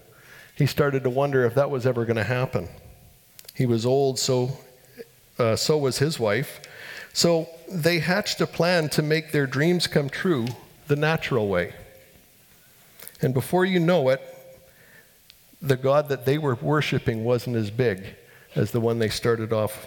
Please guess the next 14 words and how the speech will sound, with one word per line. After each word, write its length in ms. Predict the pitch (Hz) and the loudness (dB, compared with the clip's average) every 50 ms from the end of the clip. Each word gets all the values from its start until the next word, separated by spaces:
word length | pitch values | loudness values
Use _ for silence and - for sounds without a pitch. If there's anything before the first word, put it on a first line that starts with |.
| - - - | -18 -10 -6
worshiping. 560 | 113 113 107 98 - - - - 107 101 95 - - - - - - - _ _ _ _ _ _ - - - - _ - - - - - - - - - - - - - - - - - - - _ _ - - - - | -2 -2 0 0 -2 -4 -4 -4 -6 -6 -6 -8 -14 -20 -20 -20 -20 -20 _ _ _ _ _ _ -20 -20 -20 -20 _ -20 -20 -20 -20 -20 -20 -20 -20 -20 -20 -20 -20 -20 -20 -20 -20 -20 -20 -20 _ _ -20 -18 -8 0
You 120 | - 139 139 | 2 2 4
know, 340 | 143 143 135 135 135 - - - - - - - - - - - _ _ - - - _ _ _ - | 4 4 4 2 0 -2 -8 -20 -20 -20 -20 -20 -20 -20 -20 -20 _ _ -20 -20 -20 _ _ _ -4
the 80 | 139 131 | -2 -2
first 360 | - 180 185 190 - - - | 0 0 0 0 0 0 0
commandment 760 | - 151 143 139 135 147 170 175 139 123 127 120 - - - - - - - - - - _ _ _ - - - - - - _ _ _ - | 0 0 2 2 2 2 2 2 2 0 0 -2 -6 -8 -10 -12 -18 -20 -20 -20 -20 -20 _ _ _ -20 -20 -20 -20 -20 -20 _ _ _ -2
is 140 | - 131 - | -2 -2 0
to 80 | - 135 | 0 0
have 260 | - 156 143 139 139 | 2 2 0 0 0
no 240 | 139 151 151 151 151 | -2 -2 0 2 2
other 180 | 139 135 135 127 | 0 2 0 -2
gods 380 | 127 131 120 120 127 123 - | 0 2 2 2 2 0 -2
before 400 | - 135 113 - - 143 139 139 | -4 -6 -6 -4 -2 -2 -2 0
me. 180 | 127 107 87 | 0 -2 -4